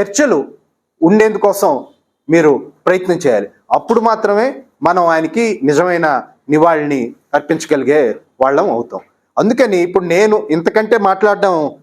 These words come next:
కంటే మీరు నే-,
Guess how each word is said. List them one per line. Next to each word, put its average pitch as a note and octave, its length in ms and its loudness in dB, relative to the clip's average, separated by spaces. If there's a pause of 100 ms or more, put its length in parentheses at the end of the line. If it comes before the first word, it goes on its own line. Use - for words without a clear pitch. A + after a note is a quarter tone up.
(120)
కంటే E3+ 480 -2 (220)
మీరు G#3+ 600 2 (1200)
నే-, F#3 540 2